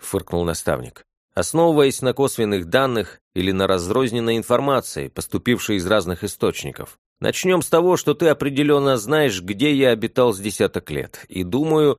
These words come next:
осознаёшь способность твоего наставника нарыть большое количество компромата и наладить агентурную сеть, соединить некоторые факты и сложить их в стройную картину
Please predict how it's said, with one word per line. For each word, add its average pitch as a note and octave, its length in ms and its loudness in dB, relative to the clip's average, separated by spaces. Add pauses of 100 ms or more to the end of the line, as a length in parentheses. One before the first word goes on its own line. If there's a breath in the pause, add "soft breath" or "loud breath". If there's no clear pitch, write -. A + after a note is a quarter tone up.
(220)
осознаёшь B2 640 2
способность D3+ 680 0
твоего A#2+ 360 2
наставника C3 720 0
нарыть A#2 480 0
большое A2+ 560 0
количество A2+ 640 -4
компромата A2 920 0 (180)
и C3+ 80 -2
наладить C3 500 2
агентурную A2 600 0
сеть, - 480 -2 (160)
соединить D3+ 640 0
некоторые A#2 420 0
факты A2+ 440 0
и G2+ 40 -2
сложить G#2+ 520 0
их F#2+ 100 -4
в - 100 -14
стройную A2+ 540 0
картину A#2 640 0